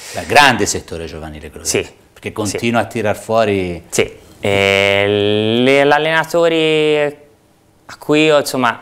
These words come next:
Speaker 2: li ringrazio, eh, sono, uno è, si chiama Ettore Donati, che l'ho avuto in primavera,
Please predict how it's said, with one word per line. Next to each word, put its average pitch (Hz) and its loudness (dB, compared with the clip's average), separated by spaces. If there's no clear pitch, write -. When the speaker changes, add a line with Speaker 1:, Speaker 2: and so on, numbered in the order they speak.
Speaker 2:
li 120 2
ringrazio, 131 2
eh, 175 2
sono, 101 -6
uno 175 0
è, 151 2
si - -6
chiama 117 0
Ettore 110 -4
Donati, 98 -6
che - -12
l'ho 101 -2
avuto 101 -2
in 95 -6
primavera, 95 -6